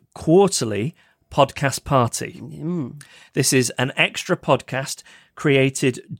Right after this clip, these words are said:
Speaker 1: just for people who are supporting us for five dollars a month or more on Patreon, and we, we will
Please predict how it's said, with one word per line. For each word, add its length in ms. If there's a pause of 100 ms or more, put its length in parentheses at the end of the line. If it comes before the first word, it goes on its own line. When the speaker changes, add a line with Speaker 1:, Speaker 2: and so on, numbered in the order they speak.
Speaker 1:
just 520 (380)
for 120
people 460 (200)
who 100
are 60
supporting 480
us 140
for 60
five 200
dollars 220
a 20
month 200
or 60
more 320
on 140
Patreon, 720 (380)
and 520 (100)
we, 360
we 140
will 480